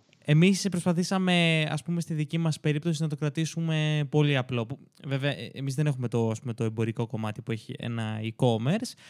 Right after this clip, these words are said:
Ε, όμως, ε, ας πούμε, επιλέξαμε σαν παιδεία να έχουμε το όνομα και το, και το email. Αλλά ναι, προσαρμόζεται, τα παιδεία είναι,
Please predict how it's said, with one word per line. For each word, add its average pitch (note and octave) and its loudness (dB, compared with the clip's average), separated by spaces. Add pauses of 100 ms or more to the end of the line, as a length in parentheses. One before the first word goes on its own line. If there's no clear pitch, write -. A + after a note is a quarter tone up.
(140)
Ε, D#3+ -2
όμως, F#3+ 4
ε, E3 4
ας D#3 2
πούμε, E3+ 0
επιλέξαμε D3+ -2
σαν D3 0
παιδεία C#3 2
να C#3+ 2
έχουμε C3+ 0
το C3 8
όνομα C#3+ 4
και C3+ -2
το, B2+ 0 (460)
και B2 -4
το B2+ -2
email. A#2+ 2 (260)
Αλλά D#3 2
ναι, E3+ 4
προσαρμόζεται, D3 2
τα C3+ 0
παιδεία C#3+ 2
είναι, C#3 2